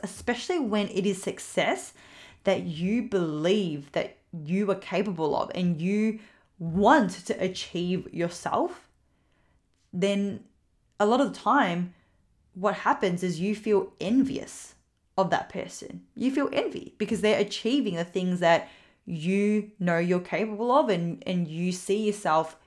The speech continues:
in that position, but you're not there yet. And that's usually what happens because often, you know, people don't get triggered by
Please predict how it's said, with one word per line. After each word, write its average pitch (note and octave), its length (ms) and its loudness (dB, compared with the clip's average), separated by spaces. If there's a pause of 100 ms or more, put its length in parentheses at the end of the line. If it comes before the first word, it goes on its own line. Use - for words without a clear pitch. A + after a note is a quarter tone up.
(120)
in F3+ 200 0
that - 240 0
position, F#3 680 -6
but E3+ 140 -2
you're E3+ 160 2
not - 240 0
there C#4 180 4
yet. - 380 -4 (720)
And G#3+ 80 4
that's C4+ 180 8
usually C4 280 2
what G#3+ 160 6
happens - 520 2 (320)
because G#3 380 0 (280)
often, F3 600 4 (560)
you G#3 80 0
know, F#3+ 80 2
people C4+ 320 4
don't A3+ 240 2
get F#3 240 2
triggered F#3+ 440 4
by E3 460 6